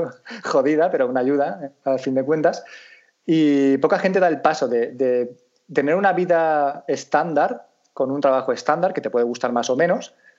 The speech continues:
y tener una afición, y luego decidir dejar esa vida estándar y volcar toda tu energía en tu afición, y hacer de tu afición tu, tu trabajo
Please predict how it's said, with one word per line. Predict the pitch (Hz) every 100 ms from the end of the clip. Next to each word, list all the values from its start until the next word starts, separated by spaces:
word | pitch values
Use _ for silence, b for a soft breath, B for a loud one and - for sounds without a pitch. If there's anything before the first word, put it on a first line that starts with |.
| b b -
y | 156
tener | 151 139
una | 175 170
afición, | 135 127 - 120 117 160 208
y | -
luego | 135 139 165 202 196
decidir | 165 147 143 143 180
dejar | 156 - 156
esa | 180 170
vida | 165 160
estándar | 156 - 175 170 156 208 - _ _ _
y | 160
volcar | 147 131 120 156 160 -
toda | 156 160
tu | 156
energía | 151 139 - 156 170 170
en | 139
tu | 127 135
afición, | 117 113 - 123 110 120
y |
hacer | 117 147
de | 151
tu | 147
afición | 131 135 - 139
tu, | 139 151
tu | - 139 135
trabajo | 135 143 175 185 196 262